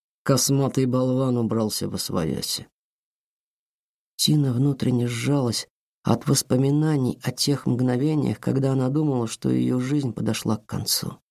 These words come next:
Казалось, весь мир в нетерпении ожидал ее смерти, стыдливо потупив взор от осознания вопиющей несправедливости. Но никто не торопился прервать тот фарс,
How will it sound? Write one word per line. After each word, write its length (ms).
Казалось, 540
весь 260
мир 260
в 40
нетерпении 800
ожидал 460
ее 140
смерти, 640
стыдливо 600
потупив 480
взор 440
от 200
осознания 720
вопиющей 640
несправедливости. 1000
Но 200
никто 320
не 120
торопился 600
прервать 680
тот 180
фарс, 500